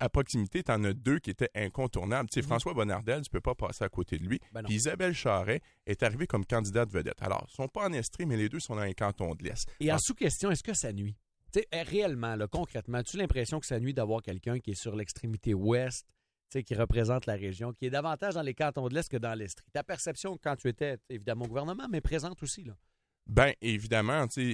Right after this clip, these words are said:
Speaker 1: sais, l'enjeu, moi, je pense qu'il est pour Sherbrooke, parce que Granby puis Sherbrooke, c'est deux réalités différentes, c'est même deux réalités médiatiques différentes, deux quotidiens différents. Alors, il y a certainement un manque, euh, de proximité.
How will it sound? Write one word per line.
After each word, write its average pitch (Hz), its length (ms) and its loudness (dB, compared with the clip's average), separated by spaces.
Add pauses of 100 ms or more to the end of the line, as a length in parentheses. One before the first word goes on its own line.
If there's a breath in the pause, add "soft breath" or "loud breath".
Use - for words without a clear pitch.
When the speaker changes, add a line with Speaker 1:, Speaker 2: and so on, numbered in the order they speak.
(120)
Speaker 1:
sais, 104 80 -4 (100)
l'enjeu, 110 340 4
moi, 123 140 -2
je - 60 -8
pense 123 140 -2
qu'il - 100 -4
est - 20 -2
pour 98 180 0
Sherbrooke, 110 360 -2
parce 104 120 -2
que - 100 0
Granby 117 520 2
puis - 120 -6
Sherbrooke, - 380 -2
c'est 95 140 0
deux 113 160 4
réalités 104 380 0
différentes, 123 340 0
c'est 107 80 2
même 107 180 4
deux 117 120 4
réalités 104 420 0
médiatiques 107 800 0
différentes, 120 400 0
deux 120 120 6
quotidiens 110 600 0 (340 soft breath)
différents. 98 380 2
Alors, 104 200 2 (340 loud breath)
il - 40 0
y 101 40 6
a - 40 6
certainement 113 560 2
un 101 160 2
manque, 113 400 0
euh, 92 320 2
de 95 120 0
proximité. - 640 0